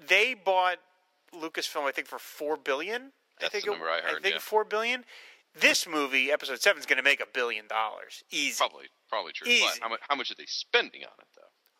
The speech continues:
Speaker 1: Well, that's true. But, I mean, it, it's, th-, they're gonna make their, they're gonna make that money back probably
Speaker 2: Oh,
Speaker 1: in
Speaker 2: yeah.
Speaker 1: two films. You know, <laughs> I mean, they're really gonna. So, uh, and he said, "I'm, I'm ex-, the, in fact, the only, not to, like, I,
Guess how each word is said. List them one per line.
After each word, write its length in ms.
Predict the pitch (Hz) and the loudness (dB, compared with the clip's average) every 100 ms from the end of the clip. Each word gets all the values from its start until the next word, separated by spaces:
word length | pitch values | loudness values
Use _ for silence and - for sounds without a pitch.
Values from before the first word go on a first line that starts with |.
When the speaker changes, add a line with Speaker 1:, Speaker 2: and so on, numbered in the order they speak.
| _ | _
Speaker 1:
Well, 240 | 214 147 135 | 4 6 6
that's 240 | 147 - | 2 2
true. 160 | - 135 - | 0 0 2
But, 160 | 131 127 | 2 4
I 80 | 131 | 2
mean, 220 | 135 135 | -2 -4
it, 240 | 127 143 131 | -4 -4 -4
it's, 360 | 147 139 - - - - 117 _ _ | -8 -6 -10 -10 -20 -20 -20 _ _
th-, 120 | 185 | 4
they're 120 | 185 185 | 6 8
gonna 180 | 175 | 6
make 160 | 151 147 | 4 2
their, 140 | 156 131 147 | 0 -6 0
they're 140 | 170 147 | 2 2
gonna 140 | 131 | 0
make 160 | 127 120 | -2 -2
that 120 | 123 | -2
money 160 | 127 123 | -2 -2
back 420 | 120 117 - - | 0 0 -4 -8
probably 300 | - 127 135 | 0 0 0
Speaker 2:
Oh, 20 | 120 | -2
Speaker 1:
in 60 | |
Speaker 2:
yeah. 60 | 76 67 - | -2 -4 -2
Speaker 1:
two 80 | 175 | -4
films. 640 | - 127 110 101 - - - | -4 -4 -4 -6 -12 -14 -6
You 100 | 143 | 2
know, 160 | 147 165 | 4 6
<laughs> 80 | 165 | 6
I 80 | 240 | 6
mean, 120 | 233 | 6
they're 140 | 226 | 6
really 200 | 208 202 | 4 2
gonna. 240 | 175 170 175 | 0 -2 -2
So, 340 | - 160 156 - - - _ - - | -2 0 -2 -8 -20 -20 _ -10 -6
uh, 360 | 143 135 135 - - | -4 -2 -4 -6 -10
and 100 | 160 | -12
he 60 | |
said, 160 | - 196 120 | -8 -6 -6
"I'm, 80 | 131 135 110 131 | -8 -12 -16 -14
I'm 140 | 143 | -14
ex-, 160 | 143 _ | -18 _
the, 100 | 180 220 | -2 -2
in 60 | 208 | 0
fact, 240 | 233 - | -2 -2
the 100 | 190 | -4
only, 320 | 202 202 190 160 | -4 -6 -6 -4
not 180 | 165 - | -4 -4
to, 180 | 156 | -6
like, 260 | 143 135 - - - | -6 -6 -8 -20 -20
I, 180 | 117 | -18